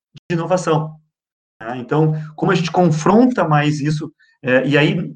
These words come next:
desenvolver habilidades também na área empreendedora. E aí não é sinônimo de empresariar, né, que é outra, é outra questão, né, mas, e aí sim a gente procurar, é,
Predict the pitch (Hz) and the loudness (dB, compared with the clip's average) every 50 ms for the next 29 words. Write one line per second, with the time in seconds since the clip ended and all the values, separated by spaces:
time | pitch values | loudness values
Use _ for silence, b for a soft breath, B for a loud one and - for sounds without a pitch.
0 | - - - 147 156 160 185 170 165 165 160 147 175 202 220 220 208 - 180 165 | -16 -8 -4 0 0 2 2 0 0 0 0 0 0 2 2 2 0 -2 -4 -6
1 | 156 151 151 151 160 180 175 - - - 226 214 190 160 151 170 185 220 240 262 | -4 -4 0 0 0 0 0 -4 -6 -2 -2 0 0 0 0 -2 0 0 -2 -4
2 | 240 - - _ _ _ _ _ 160 160 160 151 151 156 156 160 160 170 175 170 | -6 -8 -12 _ _ _ _ _ -6 -2 2 2 4 4 4 4 2 0 -4 -6
3 | 160 156 160 151 165 165 165 160 160 170 175 156 147 143 143 139 131 113 - - | -8 -8 -8 -6 -6 -6 -6 -6 -6 -6 -6 -6 -4 -4 -2 -2 -2 -4 -6 -8
4 | _ _ _ _ _ 120 117 120 127 135 147 156 156 151 - 123 123 127 139 151 | _ _ _ _ _ -2 -2 0 0 0 0 0 -2 -4 -6 -8 -6 -4 -2 0
5 | 156 151 156 156 156 156 151 135 139 147 151 147 127 127 131 123 - - 120 117 | 2 2 2 2 2 0 -4 -4 -4 -4 -4 -6 -6 -8 -12 -14 -10 -8 -8 -6
6 | 117 117 110 107 110 117 127 147 151 156 156 104 113 - - 117 113 120 _ 110 | -6 -6 -6 -4 0 0 2 2 0 -2 -8 -14 -18 -18 -16 -16 -16 -16 _ -10
7 | 110 110 117 117 - 120 110 101 101 - 104 107 104 104 107 - - - - 117 | -8 -8 -8 -8 -8 -8 -8 -8 -8 -12 -14 -16 -16 -16 -18 -18 -20 -18 -18 -18
8 | - - - 117 135 156 156 156 b b b b b _ _ _ - 113 120 123 | -12 -8 -6 -4 -4 -4 -6 -10 b b b b b _ _ _ -8 -6 -4 -4
9 | - - 120 127 127 135 135 - b b b b b b _ _ _ - 165 170 | -4 -4 -2 0 0 0 -2 -4 b b b b b b _ _ _ 0 2 4
10 | 165 160 214 233 226 - - 196 196 202 214 214 - - 160 160 156 175 170 165 | 4 4 2 0 -2 -4 -6 -6 -4 -4 -4 -4 -2 0 0 2 2 2 0 -2
11 | - - 202 190 - - 175 160 156 156 165 170 - 156 - - _ _ _ _ | -4 -4 -4 -4 -4 -2 0 2 4 4 4 4 4 2 -2 -10 _ _ _ _
12 | _ _ _ _ _ _ _ - - | _ _ _ _ _ _ _ -10 -8